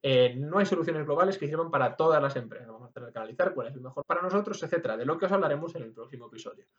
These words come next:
¿De acuerdo? Pero hoy nos vamos a centrar en qué es un C R M, para qué sirve y al último momento os vamos a contar, eh, cuál es la clave para nosotros para implantar una herramienta de C R M.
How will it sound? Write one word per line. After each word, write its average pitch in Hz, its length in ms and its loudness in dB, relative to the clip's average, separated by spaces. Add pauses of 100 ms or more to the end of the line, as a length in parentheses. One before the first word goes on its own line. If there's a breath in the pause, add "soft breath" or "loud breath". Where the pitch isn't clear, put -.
(360)
¿De 107 80 -14
acuerdo? 190 340 -4
Pero 127 200 4
hoy 165 100 4
nos 165 80 -2
vamos 160 180 -2
a 156 60 -8
centrar 123 360 -10
en - 200 -18
qué 170 80 2
es 170 100 2
un 160 80 -8
C 147 80 -6
R 151 140 -2
M, 208 160 2
para 131 240 0
qué 165 80 0
sirve 196 420 -2
y 147 80 -4
al 127 140 2
último 143 420 -6
momento 151 200 -6
os 143 60 2
vamos 135 200 -4
a 131 60 -6
contar, 127 400 -2
eh, 113 360 -8 (220)
cuál 165 140 -2
es 151 100 -6
la 135 140 2
clave 170 240 4
para 131 160 -2
nosotros 180 520 -4 (300)
para 113 240 0
implantar 110 380 -6
una 113 80 -10
herramienta 107 320 -6
de - 100 -2
C - 60 -2
R 196 140 2
M. - 220 -6